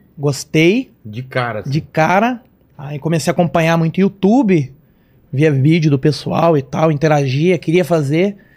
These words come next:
Speaker 1: mas
Speaker 2: Tinha os canais já fazendo
Speaker 1: Tinha, já,
Speaker 2: canais
Speaker 1: não, já
Speaker 2: grandes?
Speaker 1: tinha muito canal, já
Speaker 2: É.
Speaker 1: tinha muito canal. Tinha o canal do Edu, do B R K S Edu, daquele pessoal.
Speaker 2: Sei.
Speaker 1: E aí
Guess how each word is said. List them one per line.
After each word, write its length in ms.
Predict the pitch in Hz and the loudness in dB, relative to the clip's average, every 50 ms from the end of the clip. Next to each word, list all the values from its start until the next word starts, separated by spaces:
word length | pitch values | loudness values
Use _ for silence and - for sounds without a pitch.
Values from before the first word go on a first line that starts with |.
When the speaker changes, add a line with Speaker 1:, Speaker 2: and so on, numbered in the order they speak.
| _ _ _ - | _ _ _ -10
Speaker 1:
mas 200 | - 143 139 139 139 | -6 -4 -4 -2 -2
Speaker 2:
Tinha 180 | 135 185 185 | -2 -2 -2
os 100 | 143 127 | -4 -6
canais 320 | - 123 110 117 113 107 92 | -8 -8 -8 -6 -8 -8 -6
já 120 | 104 104 98 | -6 -8 -8
fazendo 120 | - _ - | -8 _ -10
Speaker 1:
Tinha, 420 | - 104 160 160 175 185 175 143 | -6 -4 -2 0 0 0 0 0
já, 60 | 127 - | -2 -2
Speaker 2:
canais 100 | - - | -2 -2
Speaker 1:
não, 100 | 160 151 | -2 -2
já 120 | 131 127 | -2 -2
Speaker 2:
grandes? 140 | 127 131 139 | -4 -4 -4
Speaker 1:
tinha 60 | 135 147 | -4 -4
muito 140 | 143 139 - | -4 -4 -2
canal, 400 | - 220 247 233 185 175 175 156 | -2 0 2 2 2 2 0 0
já 80 | 143 | -2
Speaker 2:
É. 40 | 110 | -4
Speaker 1:
tinha 240 | 110 - 147 147 143 | -6 -6 -6 -6 -6
muito 180 | 139 139 131 131 | -6 -6 -6 -6
canal. 260 | - 170 156 151 147 | -6 -6 -6 -6 -10
Tinha 120 | 135 - | -12 -12
o 40 | - | -10
canal 280 | - 143 143 143 143 139 | -8 -6 -4 -4 -4 -2
do 180 | 135 135 143 | -2 0 0
Edu, 460 | 147 135 127 135 135 147 165 175 165 147 | 0 0 0 0 2 2 4 4 2 2
do 20 | 131 | 2
B 120 | 127 135 | 0 0
R 100 | 139 131 | -2 -2
K 120 | 127 147 147 | -2 -2 -4
S 180 | 135 - 147 | -4 -4 -4
Edu, 500 | 135 123 131 135 139 151 165 156 143 131 | -4 -2 -2 0 2 2 2 2 2 0
daquele 240 | 127 127 127 147 139 | -2 -4 -6 -6 -6
pessoal. 440 | 139 147 131 - 151 147 151 160 - - - - - - - - | -4 -6 -6 -2 -2 0 0 -2 -4 -10 -20 -20 -20 -20 -20 -20
Speaker 2:
Sei. 320 | - - - 107 101 90 80 _ _ _ _ _ _ _ - | -20 -12 -10 -10 -10 -10 -12 _ _ _ _ _ _ _ -6
Speaker 1:
E 160 | 143 143 147 | -2 0 0
aí 920 | 143 143 143 143 139 139 139 139 139 143 147 147 147 151 151 156 156 156 | 2 2 0 0 0 0 0 -2 -2 -2 -2 -2 -2 -2 -4 -4 -4 -6